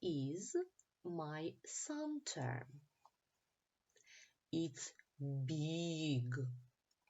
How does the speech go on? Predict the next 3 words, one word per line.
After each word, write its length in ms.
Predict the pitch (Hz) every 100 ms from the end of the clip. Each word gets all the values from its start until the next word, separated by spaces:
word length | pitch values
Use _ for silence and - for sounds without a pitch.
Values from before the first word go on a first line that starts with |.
| _ _ _ _ - - - - _
It's 400 | 269 285 - - - _ _ -
red 640 | 254 285 330 427 _ - - _ _ _ _ _ -
and 420 | 330 330 247 -